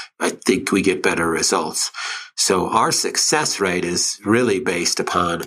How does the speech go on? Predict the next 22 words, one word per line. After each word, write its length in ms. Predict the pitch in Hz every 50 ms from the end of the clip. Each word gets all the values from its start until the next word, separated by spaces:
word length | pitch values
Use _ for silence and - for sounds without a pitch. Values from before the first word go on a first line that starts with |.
| - - - - - _
when 180 | - 82 85 90
you 100 | 90 82
have 320 | - 101 107 107 113 113
a 80 | 107 -
person 580 | - - - 120 - - - 98 82 78 78 - - -
that's, 580 | 95 87 - - - - - - - - - - -
you 100 | 110 95
know, 120 | 82 80 92
we, 360 | 95 95 95 98 104 110 110
s-, 340 | 110 - - - - - - _
the 100 | - 101
twenty 340 | 95 - - - 131 117 113
some 260 | - - 117 104 95
years 240 | 90 98 95 92 -
of 100 | 87 76
doing 220 | - 135 175 156
this, 200 | 92 82 - -
we 120 | 113 90 85
see, 300 | - - 98 92 87 85 - - -
have 100 | - 123
seen 300 | - - - 98 98 92
people 540 | 92 - - 104 - 95 98 95 92 95 -